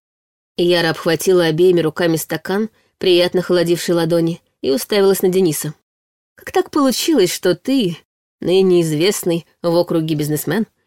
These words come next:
еще не купил себе нормальную машину?» Денис внезапно покраснел. Это было видно даже в полутьме зала.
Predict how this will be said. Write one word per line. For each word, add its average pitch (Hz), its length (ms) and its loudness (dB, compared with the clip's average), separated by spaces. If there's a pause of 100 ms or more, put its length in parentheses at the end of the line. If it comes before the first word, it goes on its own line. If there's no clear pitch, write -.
еще 240 300 0
не 330 100 4
купил 320 400 0
себе 240 380 -2
нормальную 226 580 2
машину?» 185 460 -2 (340)
Денис 170 400 0
внезапно 175 420 0
покраснел. 156 580 -4 (640)
Это 180 180 0
было 190 240 4
видно 185 340 2
даже 190 280 0
в - 80 -14
полутьме 190 480 2
зала. 156 380 -2